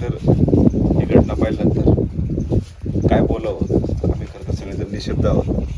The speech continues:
आपल्या जुन्नर तालुक्यात यामागे असे अनेक प्रकार,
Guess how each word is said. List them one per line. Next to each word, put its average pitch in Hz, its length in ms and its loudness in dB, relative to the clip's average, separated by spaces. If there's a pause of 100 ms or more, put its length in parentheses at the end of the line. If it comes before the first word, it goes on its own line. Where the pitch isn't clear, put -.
(1080)
आपल्या 107 260 -10
जुन्नर 104 340 -8
तालुक्यात - 1200 -10
यामागे 104 440 -2 (480)
असे - 160 -6
अनेक - 340 0
प्रकार, - 320 2